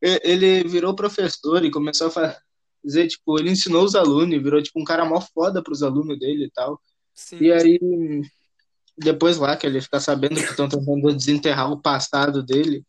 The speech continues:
Speaker 1: ele fica muito doido, não sei o quê.
Speaker 2: Sim,
Speaker 1: É,
Speaker 2: fica
Speaker 1: sei lá.
Speaker 2: maluco.
Speaker 1: A quinta
Speaker 2: Cara, mas
Speaker 1: temporada.
Speaker 2: uma coisa que eu gostei é ver, é ver todo mundo, tipo,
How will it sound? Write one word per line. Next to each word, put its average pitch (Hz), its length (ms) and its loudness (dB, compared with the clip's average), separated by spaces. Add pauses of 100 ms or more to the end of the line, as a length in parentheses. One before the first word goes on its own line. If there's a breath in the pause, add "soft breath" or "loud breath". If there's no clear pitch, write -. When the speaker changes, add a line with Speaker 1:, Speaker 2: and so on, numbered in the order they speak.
(300)
Speaker 1:
ele 151 120 2
fica 170 180 -2
muito 190 360 -2
doido, 135 600 2
não 123 100 -14
sei 123 200 -8
o - 60 -12
quê. 127 360 -8 (1000)
Speaker 2:
Sim, 180 280 -10
Speaker 1:
É, 151 160 -2
Speaker 2:
fica 165 160 -12
Speaker 1:
sei 170 80 0
lá. 156 80 2
Speaker 2:
maluco. 139 260 -2 (1000)
Speaker 1:
A 135 40 -10
quinta - 480 -6
Speaker 2:
Cara, 226 140 -4
mas 233 140 -2
Speaker 1:
temporada. - 20 -6
Speaker 2:
uma 226 160 -6
coisa 233 180 -12
que 254 60 -10
eu 240 40 -8
gostei 226 420 -8
é 233 40 -6
ver, 214 500 -10
é 196 120 -16
ver 202 120 -18
todo 220 220 -20
mundo, 202 240 -14
tipo, 165 840 -14